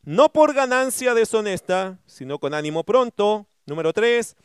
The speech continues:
"no como teniendo señorío sobre los que están a vuestro cuidado, sino siendo ejemplos de la grey". Tres no, a los que les gustan las predicaciones de tres puntos, ahí tiene tres no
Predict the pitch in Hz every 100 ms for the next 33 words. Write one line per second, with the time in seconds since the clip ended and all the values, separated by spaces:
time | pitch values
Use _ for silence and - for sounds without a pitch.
0 | _ _ _ 117 160 302 302 269 247 233
1 | 202 208 247 240 220 - 196 190 208 269
2 | 220 214 202 190 185 180 - 160 - 185
3 | 175 180 170 165 170 240 226 175 196 -
4 | 139 135 147 127 117 196 196 190 190 -
5 | _ _ _ _ _ _ 143 165 156 151
6 | 147 117 104 262 285 277 - 220 254 240
7 | 117 - 147 165 185 180 202 - 220 190
8 | 190 185 170 170 - 220 226 214 170 175
9 | 208 - 247 254 240 240 190 190 220 208
10 | 233 262 233 240 294 285 262